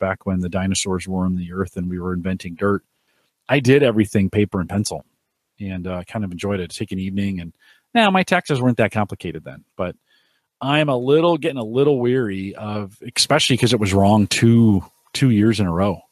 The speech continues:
um, both tax, uh, both TurboTax. So,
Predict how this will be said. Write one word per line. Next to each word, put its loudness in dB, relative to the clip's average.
um, -4
both -4
tax, -8
uh, -6
both -4
TurboTax. -2
So, 2